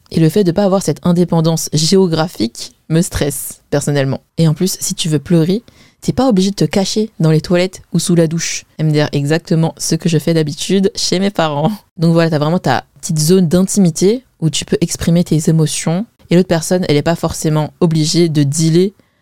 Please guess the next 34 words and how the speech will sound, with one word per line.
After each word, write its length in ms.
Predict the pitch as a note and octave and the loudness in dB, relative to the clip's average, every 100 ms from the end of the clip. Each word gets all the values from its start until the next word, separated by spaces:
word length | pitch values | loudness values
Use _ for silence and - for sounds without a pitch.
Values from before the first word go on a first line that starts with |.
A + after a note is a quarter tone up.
| _ D3+ | _ 0
avec 160 | D3+ | 0
tes 160 | E3 D#3 | 2 2
émotions, 340 | D#3 D#3 E3 | 2 0 -2
tu 140 | C#3+ C#3 | -2 -2
vois. 160 | C3+ | -2
Parce 220 | C3+ C#3+ | 0 -2
que 180 | - C#3+ C#3 | -2 -4 -2
des 100 | E3 | -2
fois, 140 | F3+ - | 0 0
t'as 120 | D#3 | 0
juste 220 | F#3 A3 | 0 0
envie 120 | F3 | -2
de 60 | D#3+ | 0
pleurer 240 | - D#3 | 0 0
seule. 360 | D3 - E3+ E3 - | -2 -2 -2 -2 -6
C'est 140 | - | -4
pour 120 | F3 G#3 | -2 0
ça 80 | |
que 60 | B3 | 2
moi, 100 | G#3+ | 2
j'aime 140 | E3+ | 2
pas 80 | E3+ | 0
pleurer 240 | F#3 E3 D#3+ | 0 0 0
en 80 | |
public. 520 | C#3+ D3+ E3 F#3+ - - | -2 -2 -2 -4 -10 -6
Parce 180 | D#3+ D3 | -4 -4
que 140 | - | 0
j'aime 260 | E3+ D#3 C#3+ | 2 2 2
pas 160 | F3+ G#3+ | 0 0
quand 120 | G3 | 0
les 100 | D3 | 0
gens 80 | E3+ | 0
me 100 | C#3 | 0
consolent. 540 | F3 F3 - D#3+ | -2 -2 0 0